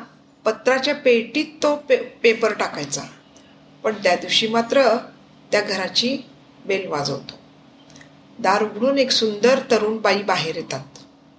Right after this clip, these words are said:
ज्यांचे फोटो त्याने अनेक वेळा पेपरमध्ये पाहिलेले असतात, पण त्याला हे माहिती नव्हतं की हे घर त्याच बाईंचं आहे म्हणून. त्या विचारतात, "येस?" तर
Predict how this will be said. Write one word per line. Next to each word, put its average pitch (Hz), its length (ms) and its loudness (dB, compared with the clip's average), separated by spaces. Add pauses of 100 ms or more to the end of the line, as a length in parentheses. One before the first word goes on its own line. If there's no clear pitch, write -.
(400)
ज्यांचे 233 460 4
फोटो 277 420 2
त्याने 277 240 2
अनेक 269 440 0
वेळा 294 200 0
पेपरमध्ये 214 600 0
पाहिलेले 160 500 -2
असतात, 156 320 -8 (840)
पण 254 160 -2
त्याला 269 200 4
हे 262 280 2
माहिती 302 340 -2
नव्हतं 254 340 2
की 262 160 -4
हे 254 200 2
घर 247 300 0 (100)
त्याच 240 380 2
बाईंचं 190 440 -2
आहे 160 220 -6
म्हणून. 151 280 -16 (1300)
त्या 208 100 4
विचारतात, 202 540 0 (440)
"येस?" - 540 0 (880)
तर 262 80 2